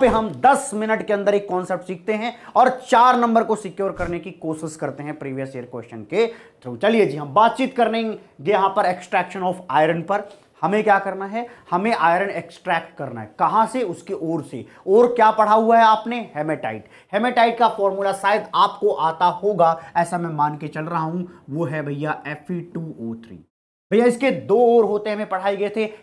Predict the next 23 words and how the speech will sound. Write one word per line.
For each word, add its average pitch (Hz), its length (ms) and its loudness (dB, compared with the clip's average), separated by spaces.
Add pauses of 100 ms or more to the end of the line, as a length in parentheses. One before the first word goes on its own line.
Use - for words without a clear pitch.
(160)
hematite 196 640 -2
and 175 340 -4
magnetite, 143 800 -6 (220)
एच - 360 -6 (160)
एंड 135 420 -10
एम। 80 200 -18 (380)
अगर 143 180 -4
आपका 151 300 -2
नाम 151 300 -4
एच 135 140 -12
से 180 160 -6
है 202 180 -2 (260)
तो 170 80 -2
उसका 170 300 0
नाम 165 220 0
आप 156 160 2
समझ 139 200 -10
लीजिए 143 380 -8
एम 143 140 -8
से 135 220 -14
हो 175 120 -4
सकता - 340 -12
है, - 180 -16